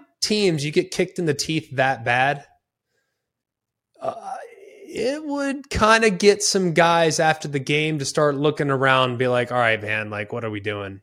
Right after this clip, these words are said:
Like, this is not good." And, and I feel like culturally, that would really challenge the, the room.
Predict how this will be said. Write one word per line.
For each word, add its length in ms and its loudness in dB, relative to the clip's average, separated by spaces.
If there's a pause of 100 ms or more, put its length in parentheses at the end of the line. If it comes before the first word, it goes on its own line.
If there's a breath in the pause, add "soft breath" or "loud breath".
Like, 220 -16
this 260 -8
is 220 -14
not 260 -6
good." 400 -6 (100)
And, 220 -8
and 160 -6
I 160 2 (140)
feel 200 2
like 280 2 (120)
culturally, 920 0 (540 soft breath)
that 100 4
would 120 6
really 220 2
challenge 480 -2
the, 260 -6
the 140 -6
room. 340 -6